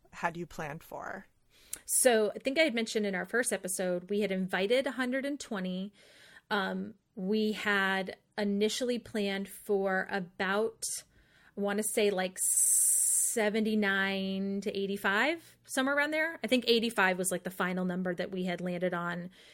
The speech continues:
Speaker 2: in terms of a head count with Disney, um, during our last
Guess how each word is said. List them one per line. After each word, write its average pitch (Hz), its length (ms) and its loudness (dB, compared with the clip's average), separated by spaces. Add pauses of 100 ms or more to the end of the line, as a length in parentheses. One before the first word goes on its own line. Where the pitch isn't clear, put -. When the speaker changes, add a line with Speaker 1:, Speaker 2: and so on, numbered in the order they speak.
(120)
Speaker 2:
in 202 140 0
terms 185 340 -2
of 180 80 -6
a 175 40 0
head 175 240 -6
count 175 320 -6 (180)
with 190 180 -4
Disney, 175 520 -6 (560)
um, 180 520 -4 (760)
during 185 240 2
our 185 140 2
last 175 640 -2